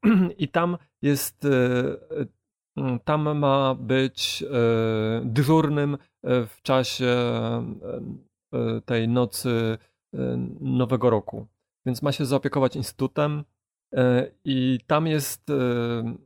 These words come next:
e, fa-, fa-, fabuła tej dru-, dru-, drugiej części ogniskuje się wokół jednego z,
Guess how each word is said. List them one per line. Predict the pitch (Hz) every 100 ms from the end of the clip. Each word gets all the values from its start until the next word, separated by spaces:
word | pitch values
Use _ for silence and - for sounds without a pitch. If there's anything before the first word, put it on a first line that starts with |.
| _
e, | 139 127 120
fa-, | - - 135 135 135 -
fa-, | - - - _
fabuła | - 131 139 131
tej | 127
dru-, | 110 120 123 120 -
dru-, | 120 123 _ 139
drugiej | 139 135
części | - 143 143 147
ogniskuje | 117 131 - 135 131
się | 135
wokół | 107 117 - 117
jednego | 113 117 123
z, | 123